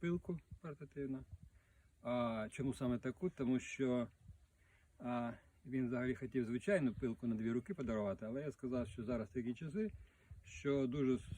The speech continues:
зручно ходити в ліс і з пилкою, і з собаками, і, е, тримати її в одній руці.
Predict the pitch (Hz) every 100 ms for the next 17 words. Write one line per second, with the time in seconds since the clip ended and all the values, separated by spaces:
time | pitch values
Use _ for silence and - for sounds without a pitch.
0 | - 131 143 - 120 117 - 117 110 117
1 | 117 165 196 - - _ - _ _ -
2 | 143 - 175 170 - 156 143 123 143 -
3 | 156 151 147 147 143 135 - - - -
4 | - 123 131 127 127 - 135 127 127 -
5 | _ - 123 131 139 139 131 127 120 113
6 | 123 127 117 - 107